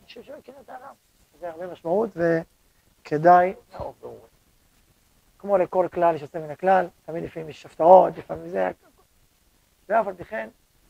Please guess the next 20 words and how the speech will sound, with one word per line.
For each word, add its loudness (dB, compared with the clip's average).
זה, -6
על -20
פי -2
רוב, 4
בדרך -2
כלל, -4
זה -14
טוב -6
לעשות -10
בירורים. -10
עכשיו, -20
אמרתי -12
שבעולם -10
החרדי, -8
הבירורים -6
הם, -12
אה, -12
עמוקים -10
מאוד, -2
ו-, -8